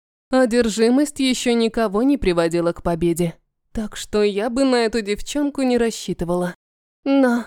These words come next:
где нам получить больше материала для исследований?" спрашивает Агнеса.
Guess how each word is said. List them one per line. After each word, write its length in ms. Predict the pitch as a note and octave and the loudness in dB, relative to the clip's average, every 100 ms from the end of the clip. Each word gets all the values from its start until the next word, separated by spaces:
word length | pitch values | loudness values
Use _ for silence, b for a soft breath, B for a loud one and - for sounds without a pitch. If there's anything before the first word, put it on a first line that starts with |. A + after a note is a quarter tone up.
| - | -4
где 480 | C4+ B3+ G3+ G#3+ C#4+ | -2 -2 -2 0 2
нам 260 | A#3 B3+ | 2 0
получить 520 | C#4 C4 B3 - C#4 A3+ | 0 -2 -2 -2 -4 -2
больше 420 | G#3 C4 C4 C4 | -2 -2 0 0
материала 680 | A#3 A3+ B3+ A#3 C4+ C#4 | 0 -2 -4 -2 0 0
для 260 | A3+ C4 D4 | 0 0 0
исследований?" 840 | D#4+ D#4+ D4+ G3+ F#3+ F#3+ F#3+ F#3 _ _ _ | -2 0 0 0 0 2 2 -2 _ _ _
спрашивает 580 | - - G3 - F#3+ G3+ | -10 -4 -4 -4 -6 -2
Агнеса. 540 | A3 A#3 G3+ - F3+ | 0 0 0 -2 -8